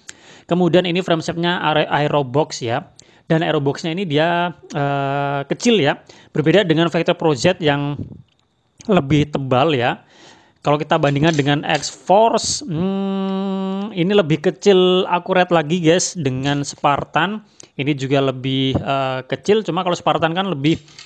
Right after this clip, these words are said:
lebih kelihatan aeronya ya. Kemudian Araso Pro, eh, lebih kecil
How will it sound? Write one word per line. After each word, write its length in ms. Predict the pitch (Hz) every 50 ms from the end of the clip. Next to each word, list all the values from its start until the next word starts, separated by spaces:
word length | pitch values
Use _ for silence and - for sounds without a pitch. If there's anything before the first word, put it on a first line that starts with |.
| - -
lebih 320 | - 147 135 131 139 135
kelihatan 320 | 143 135 131 - 139 143 165
aeronya 400 | 156 143 143 147 139 156 180 165
ya. 320 | 135 117 135 170 180 - - - - - - _ _ _ _
Kemudian 640 | - 147 131 131 127 147 151 156 160 156 160 160 -
Araso 400 | 135 139 143 143 139 - 156 143
Pro, 560 | - 160 175 202 214 214 220 220 220 220 208 - - - 320 320
eh, 380 | - 135 135 131 131 131 131 127
lebih 320 | 123 127 123 131 - 156 -
kecil 240 | - - 156 151